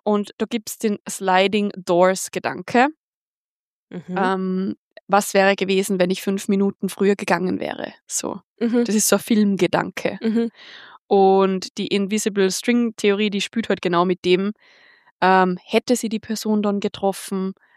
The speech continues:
Speaker 1: war dieser Umweg vielleicht überhaupt nötig, dass das jetzt so passiert ist, oder war das jetzt die falsche Beziehung vielleicht Teil für was Größeres, dass du dann die große Liebe findest, bla, bla, bla. Und da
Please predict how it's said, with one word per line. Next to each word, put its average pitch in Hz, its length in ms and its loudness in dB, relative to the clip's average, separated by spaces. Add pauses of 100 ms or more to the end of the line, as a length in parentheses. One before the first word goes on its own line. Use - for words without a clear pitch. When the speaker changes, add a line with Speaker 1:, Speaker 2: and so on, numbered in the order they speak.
(100)
Speaker 1:
war 190 200 4
dieser 202 300 0
Umweg 190 600 2
vielleicht 185 380 -2
überhaupt 190 520 -4
nötig, 202 540 2
dass 185 180 -2
das - 180 -6
jetzt - 200 -8
so 196 260 -2
passiert 196 380 -2
ist, 190 260 0
oder 175 340 2 (420)
war 185 120 4
das 185 120 0
jetzt - 200 -2
die 190 60 -2
falsche 190 320 2
Beziehung 196 400 0
vielleicht 190 300 -2
Teil 196 380 2
für 190 240 0
was 190 180 0
Größeres, 196 800 0
dass - 800 -2 (280)
du 196 120 -8
dann 190 240 0
die 185 60 -4
große 190 320 -14
Liebe 196 160 -10
findest, - 260 -6
bla, 175 180 0
bla, - 160 2
bla. - 260 -14 (1700)
Und 220 200 -4
da 208 280 4